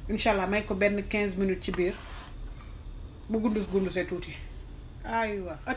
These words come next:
très bien. <laughs> Macha Allah, mbokk yi. Gis ngeen ko nii. Suñu yuubu yaaba yaa ngi nii. Gis nga bi la ñu cornetoon comme cornetu caaf yi.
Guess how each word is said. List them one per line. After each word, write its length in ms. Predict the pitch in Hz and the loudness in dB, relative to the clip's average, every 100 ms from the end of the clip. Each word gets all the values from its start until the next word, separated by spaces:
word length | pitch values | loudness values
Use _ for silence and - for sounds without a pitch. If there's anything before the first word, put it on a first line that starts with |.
| - | 4
très 300 | 349 330 320 | 6 8 6
bien. 440 | 247 277 247 165 - - - | 8 6 6 4 0 -10 -6
<laughs> 200 | 143 139 | 0 6
Macha 580 | 233 262 254 247 - | 6 8 6 6 4
Allah, 160 | 180 160 | 4 4
mbokk 280 | 185 233 - | 4 2 2
yi. 140 | 185 - - - - - - - | -4 -6 -12 -14 -14 0 0 0
Gis 140 | 208 233 | -2 2
ngeen 180 | 220 190 | 2 4
ko 100 | 180 | 4
nii. 220 | 175 285 - - - - - - | 4 2 -4 -10 -12 -10 -10 -10
Suñu 280 | - 220 220 | -4 0 0
yuubu 200 | 214 190 | 0 2
yaaba 260 | 185 175 165 | 4 6 6
yaa 160 | 165 165 | 4 2
ngi 80 | |
nii. 80 | 165 | 0
Gis 120 | 214 240 | 2 2
nga 80 | |
bi 100 | 208 | 4
la 100 | 226 | 6
ñu 120 | 220 214 | 4 4
cornetoon 480 | 202 180 165 175 175 | 4 4 2 2 2
comme 160 | 208 196 | 2 4
cornetu 440 | 208 185 180 175 160 | 4 4 4 0 0
caaf 280 | 160 147 | 0 0
yi. 80 | 180 | -4